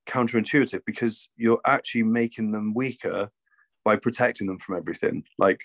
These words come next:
and I think a lot of children are bubble wrapped by their parents, which is a problem in society. It's like, now,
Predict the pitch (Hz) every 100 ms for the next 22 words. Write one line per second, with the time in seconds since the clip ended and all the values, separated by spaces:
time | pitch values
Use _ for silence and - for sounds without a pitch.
0 | - - 113 117 131 123 127 127 - 131
1 | 117 117 110 131 117 104 101 - 107 104
2 | - 101 90 104 - - _ _ _ _
3 | _ _ _ 113 110 - 113 104 - _
4 | - - 104 104 104 117 131 90 - 101
5 | - _ _ _ _ _ 135 135 87 113